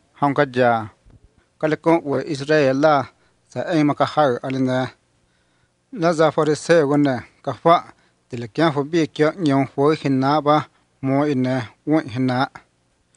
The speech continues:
Các người Jesus cái lệ con phối cá, cái lệ con phối bị nè, mẹ tên ra trên nền quả synagogas. Mẹ e hai giờ hoặc là hai con diêu, mẹ mẹ loan ra cái lệ khờ nè do,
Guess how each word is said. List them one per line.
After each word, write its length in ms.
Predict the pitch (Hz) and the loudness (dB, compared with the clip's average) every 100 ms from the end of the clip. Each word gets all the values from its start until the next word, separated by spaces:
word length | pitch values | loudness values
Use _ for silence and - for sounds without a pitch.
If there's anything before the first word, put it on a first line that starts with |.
| _ _ _ _ _ _ _ _ | _ _ _ _ _ _ _ _
Các 140 | 170 175 | -2 0
người 220 | 143 139 | 2 0
Jesus 360 | 151 - 156 - | -2 -4 -4 -2
cái 80 | 151 | -4
lệ 80 | 147 | -4
con 200 | - 151 139 | 0 0 0
phối 140 | 151 135 - | 0 -2 2
cá, 260 | 139 156 - - _ _ _ | 4 4 2 -16 _ _ _
cái 120 | - 139 | -8 -6
lệ 60 | - | -2
con 180 | 139 127 | -2 0
phối 140 | 139 - - | -4 -4 -4
bị 200 | 170 135 | -2 -2
nè, 160 | 110 101 _ _ _ 139 | -4 -8 _ _ _ -10
mẹ 60 | - | -6
tên 240 | - 139 123 | 0 0 0
ra 160 | 139 | 0
trên 160 | 131 143 | 0 0
nền 180 | 151 127 | 2 2
quả 180 | 135 123 | 0 0
synagogas. 760 | 143 139 131 135 127 113 101 - _ _ _ _ _ _ _ | 0 0 2 2 2 -2 -6 -10 _ _ _ _ _ _ _
Mẹ 100 | 170 | -6
e 200 | 214 185 | 0 0
hai 240 | 139 190 170 | 2 0 0
giờ 240 | 147 143 127 | 0 0 0
hoặc 100 | 170 | -2
là 140 | 165 131 | 0 0
hai 140 | 175 143 | -2 -2
con 220 | 143 139 | -2 -2
diêu, 240 | 139 165 165 _ _ _ _ 185 | 2 2 0 _ _ _ _ -2
mẹ 60 | |
mẹ 140 | 170 160 | 0 0
loan 260 | 190 170 139 | 0 2 2
ra 140 | 147 | 0
cái 160 | 139 127 | -2 -6
lệ 60 | |
khờ 240 | 120 139 131 | -4 -4 0
nè 240 | 139 165 | 0 0
do, 360 | 131 151 151 | 0 2 2